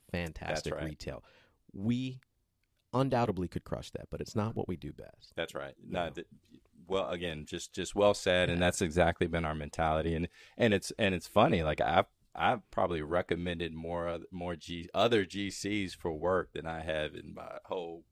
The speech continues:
Speaker 2: career. You know,
Speaker 1: Right.
Speaker 2: I've done that more in the last five years because at the end of the day, look, yeah,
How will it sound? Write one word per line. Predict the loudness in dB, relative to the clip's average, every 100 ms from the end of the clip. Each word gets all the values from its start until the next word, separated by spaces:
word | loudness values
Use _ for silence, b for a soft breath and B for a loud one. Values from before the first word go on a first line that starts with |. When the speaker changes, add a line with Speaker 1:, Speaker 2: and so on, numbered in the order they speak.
| -6
Speaker 2:
career. | -4 0 0 0 0
You | -2 -2
know, | 0
Speaker 1:
Right. | 0
Speaker 2:
I've | 0
done | 0
that | 0 -2
more | -2
in | 0
the |
last | -2 -2
five | -2 -2 -2
years | -4 -4
because | -2 -4 -4 B B
at | -2 0
the |
end | 0 0
of | 2
the |
day, | 2 4
look, | 2 2
yeah, | 0 0